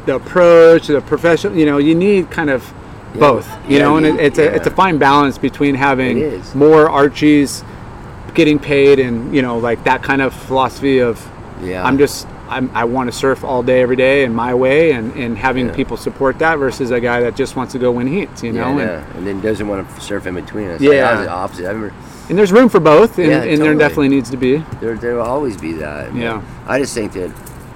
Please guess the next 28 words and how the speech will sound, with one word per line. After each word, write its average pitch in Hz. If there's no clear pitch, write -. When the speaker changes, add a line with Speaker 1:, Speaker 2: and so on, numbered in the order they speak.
Speaker 2:
surfing 110
needs, 95
uh, 78
a 80
little 85
bit 82
more 78
Speaker 1:
Yeah. 113
Speaker 2:
culture, 76
like, 73
more 90
like 80
a, 73
I 87
think 80
pe-, 95
the -
kids 95
these 82
days 80
need 82
to, 80
uh, 73
first 92
work 87
on 82
their, 76
um, 71